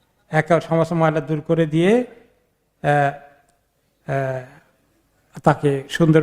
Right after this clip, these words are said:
এ, মানে, স-, এই একটা আতর টাতর লাগিয়ে দিয়ে দুর্গন্ধ যাতে দূর হয়, আবার জায়গা মতো বসালো আর বলল, "আমা আল্লাহু লাউ আ'লামু মান ফা'আলা বিকা হাযা লা উখজিয়ান্না", আমি যদি জানতে পারি তোমাকে এরকম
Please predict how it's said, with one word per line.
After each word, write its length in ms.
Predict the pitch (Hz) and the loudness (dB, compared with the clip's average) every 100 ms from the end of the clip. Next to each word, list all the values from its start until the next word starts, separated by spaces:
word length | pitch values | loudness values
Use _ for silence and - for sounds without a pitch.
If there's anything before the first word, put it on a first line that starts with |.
| 160 170 | 0 -2
এ, 80 | |
মানে, 180 | 143 143 | 0 -2
স-, 260 | - 160 156 | -2 -4 -2
এই 160 | 143 139 | -2 -2
একটা 200 | 131 160 | -4 0
আতর 240 | 160 165 - | 0 0 -2
টাতর 220 | 156 160 | -2 0
লাগিয়ে 340 | 147 135 165 | 0 2 2
দিয়ে 160 | 160 160 | 4 2
দুর্গন্ধ 340 | 147 151 156 | 4 2 2
যাতে 260 | 160 143 156 | 0 -2 -2
দূর 160 | 151 139 | -2 -2
হয়, 220 | 143 131 - _ _ _ | -4 -6 -16 _ _ _
আবার 260 | 165 147 147 | -4 0 0
জায়গা 200 | 151 139 | 0 -2
মতো 220 | 143 - | -8 -6
বসালো 400 | 139 160 214 220 | -4 -2 0 0
আর 160 | 185 147 | -2 -2
বলল, 400 | 147 147 202 262 - - - _ _ _ - | -2 0 2 0 -4 -20 -20 _ _ _ 0
"আমা 340 | 175 214 196 | 2 4 4
আল্লাহু 280 | 190 196 185 | 4 2 2
লাউ 180 | 180 175 | 0 0
আ'লামু 420 | 214 214 214 190 | -2 0 0 2
মান 140 | 185 | 2
ফা'আলা 320 | - 196 175 | 2 2 0
বিকা 280 | 160 175 170 | -2 -4 -4
হাযা 420 | 151 233 233 254 254 - - - | 0 0 2 -2 -2 -18 -20 -4
লা 140 | 165 160 | -2 -2
উখজিয়ান্না", 680 | 180 143 147 160 147 127 117 - _ _ _ _ _ _ - | -4 -4 2 2 2 -2 -12 -20 _ _ _ _ _ _ -4
আমি 260 | 156 202 | 0 2
যদি 200 | 214 208 | 2 0
জানতে 340 | 208 208 196 196 | 0 -2 0 0
পারি 200 | 196 185 | 0 0
তোমাকে 340 | 190 185 208 | 0 0 0
এরকম 540 | 190 190 196 190 180 | 0 0 0 -2 -2